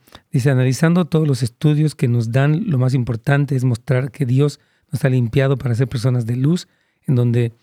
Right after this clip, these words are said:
estamos y no se pierda tropiezo". De acuerdo. Este, nuestra hermana aquí también,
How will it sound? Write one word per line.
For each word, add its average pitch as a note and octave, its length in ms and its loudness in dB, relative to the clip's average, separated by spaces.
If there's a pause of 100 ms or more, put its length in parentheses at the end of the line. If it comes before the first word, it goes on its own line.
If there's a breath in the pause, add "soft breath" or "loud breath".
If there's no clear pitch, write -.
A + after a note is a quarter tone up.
(140)
estamos C#3 560 0
y C3 120 -2
no B2 120 2
se B2 120 -2
pierda A#2+ 220 0
tropiezo". A#2 380 -4
De - 140 -14
acuerdo. B2+ 360 -2 (600 soft breath)
Este, - 160 -6
nuestra B2 260 0
hermana C3 340 2
aquí D3 300 0
también, C3+ 580 0